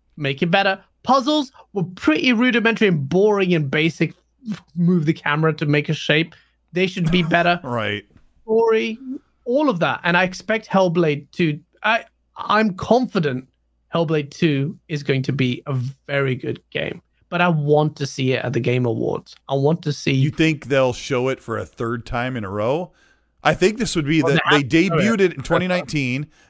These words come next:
Speaker 2: and they showed eight minutes of gameplay last year in twenty twenty-one.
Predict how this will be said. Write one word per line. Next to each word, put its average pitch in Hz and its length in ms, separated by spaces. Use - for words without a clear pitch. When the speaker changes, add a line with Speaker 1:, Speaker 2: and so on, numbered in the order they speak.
Speaker 2:
and 131 180
they 123 80
showed 147 300
eight 151 200
minutes 156 240
of 135 100
gameplay 131 540
last 117 380
year 120 180
in 101 80
twenty 117 240
twenty-one. 107 600